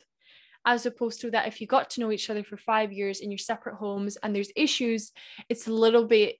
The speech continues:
easier for you to say, "Oh, maybe I shouldn't go a little bit further because I, I'm seeing so many red flags right now," as opposed to if you just jump into living together,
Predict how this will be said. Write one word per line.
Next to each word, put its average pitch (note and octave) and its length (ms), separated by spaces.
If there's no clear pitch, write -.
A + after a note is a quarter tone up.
easier G#3+ 360
for G#3+ 140
you G#3 140
to - 120
say, G3+ 300
"Oh, G#3+ 220
maybe G#3 400
I G3 40
shouldn't G#3 380
go G3+ 140
a F#3+ 120
little G3 160
bit - 140
further G#3+ 400
because F#3+ 460
I, - 140
I'm G3+ 160
seeing G3+ 240
so - 180
many G3 220
red F#3+ 180
flags G3+ 340
right F3+ 140
now," - 220
as G#3+ 140
opposed G#3+ 280
to G#3 120
if G3+ 140
you G3+ 80
just - 340
jump G3+ 400
into G3+ 280
living G3 240
together, E3+ 500